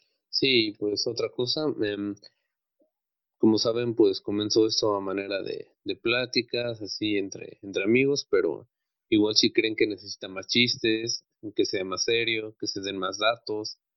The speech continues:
que incluyamos más fuentes o ejemplos, pues ustedes digan qué es lo que, que les gustaría escuchar, que tuviéramos aquí, y pues con gusto, estamos abiertos a todas las críticas, como ya les dijo Carmila,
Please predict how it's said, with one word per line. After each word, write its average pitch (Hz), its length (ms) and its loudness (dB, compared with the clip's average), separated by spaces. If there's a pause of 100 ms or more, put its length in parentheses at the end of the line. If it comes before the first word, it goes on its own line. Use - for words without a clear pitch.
(340)
que 107 80 -2
incluyamos 101 460 4
más 92 180 -4
fuentes 110 800 -2
o - 340 -20
ejemplos, 113 640 -2
pues - 320 -14 (460)
ustedes 107 400 -4
digan 139 340 2
qué 120 160 2
es 113 80 -2
lo 110 140 0
que, - 340 -8 (160)
que 101 80 -2
les 98 120 0
gustaría 101 360 -4 (400)
escuchar, 135 680 -4
que 98 140 -2
tuviéramos 101 480 -4
aquí, 131 360 -10 (560)
y 98 80 -4
pues 87 320 0
con 95 160 2
gusto, 156 320 2 (400)
estamos 110 360 -4
abiertos 104 400 2
a - 180 -4
todas 98 200 0
las 98 100 -4
críticas, 123 400 -4
como 92 200 -6
ya 95 100 4
les 92 200 -2
dijo - 400 0
Carmila, 135 500 -2